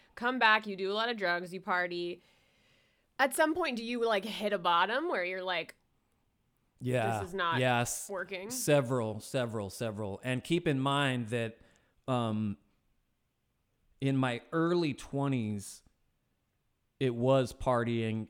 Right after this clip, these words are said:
Speaker 2: and it was, uh, it, it was, it was going out was, was how I dealt with a lot of stuff, you know? Um,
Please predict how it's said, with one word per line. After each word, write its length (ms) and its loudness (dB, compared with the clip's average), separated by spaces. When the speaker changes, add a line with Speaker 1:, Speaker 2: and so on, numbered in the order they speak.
Speaker 2:
and 180 -4
it 140 -6
was, 640 -4
uh, 360 -4
it, 260 -10
it 160 -8
was, 160 -2
it 100 0
was 160 -2
going 380 2
out 420 -4
was, 460 -8
was 300 -6
how 320 0
I 400 -6
dealt 280 2
with 200 -6
a 20 -6
lot 220 -2
of 60 -6
stuff, 340 -6
you 160 -6
know? 240 -8
Um, 440 -4